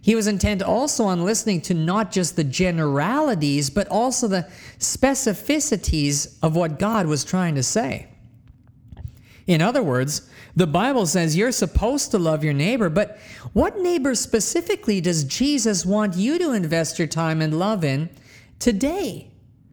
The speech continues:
So listen for the Holy Spirit speaking to you and listen to his specific direction and voice for your life today, because those are the people whose hearts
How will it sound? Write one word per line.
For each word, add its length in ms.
So 220
listen 420
for 220
the 160
Holy 260
Spirit 460
speaking 500
to 140
you 280
and 200
listen 360
to 120
his 220
specific 640
direction 560
and 240
voice 560
for 220
your 240
life 320
today, 500
because 480
those 420
are 140
the 100
people 580
whose 280
hearts 640